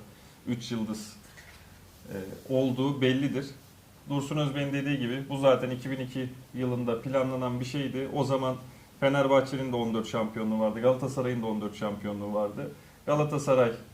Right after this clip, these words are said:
on beşinci şampiyonluğu kesinleşince artık, yani Yozgatspor ve, e, Kocaeli maçları öncesiydi sanıyorum. Fenerbahçe yıldız dolu bir formayla sahaya çıktı güya bunu eleştiren. E,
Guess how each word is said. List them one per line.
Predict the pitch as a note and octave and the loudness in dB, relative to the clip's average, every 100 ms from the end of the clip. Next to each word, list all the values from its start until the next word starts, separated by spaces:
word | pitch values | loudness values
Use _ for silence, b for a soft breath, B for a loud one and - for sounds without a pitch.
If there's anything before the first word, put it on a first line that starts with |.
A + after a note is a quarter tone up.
| - | -2
on | C3+ C#3+ | 0 2
beşinci | C#3 C3 A#2+ | 0 -2 -4
şampiyonluğu | A#2 C3+ B2+ B2 B2+ B2 A#2+ | 0 2 2 0 -2 -2 -2
kesinleşince | B2+ B2 C3+ C3+ C3+ B2+ A2 | -2 -2 -4 -4 -4 0 2
artık, | G2+ G#2 A2 | 2 -2 -2
yani | A2 A2+ | 0 2
Yozgatspor | A#2+ A2+ A#2 A#2 - A#2+ A2+ - - - A2+ | 0 0 -2 -2 -6 -4 -4 -6 -14 -14 -4
ve, | A#2 A2+ - A2 | 0 0 -2 -6
e, | G#2+ A2 A2 G#2+ G#2+ G#2+ - | -4 -4 -4 -4 -6 -6 -2
Kocaeli | A2+ B2 A#2 | 0 0 0
maçları | A#2 A2+ A#2+ A#2 A#2 | -2 -4 -4 -4 -2
öncesiydi | A2+ G#2 G#2 - G#2+ - | 0 -2 -2 -6 -10 -8
sanıyorum. | - G#2+ G#2+ - | -4 -4 -4 -4
Fenerbahçe | C#3+ C#3 C3+ A#2+ A2+ - D3+ b b b b - | -2 0 2 2 0 -2 -6 b b b b -6
yıldız | B2+ C3+ C3+ C3 B2 | -2 0 0 -2 0
dolu | A#2+ C#3 | 0 -2
bir | C3 | -4
formayla | B2+ C#3 B2+ C3 A#2 | 0 2 2 0 0
sahaya | - G#2+ G2+ | 0 2 2
çıktı | G2+ - A#2+ | -4 -12 -6
güya | A2 G#2+ G#2 | 0 0 0
bunu | G#2+ | -2
eleştiren. | G#2+ G#2 G#2+ - A2 C#3 b b b b - | -2 -4 -8 -4 -4 -4 b b b b -20
E, | - | -18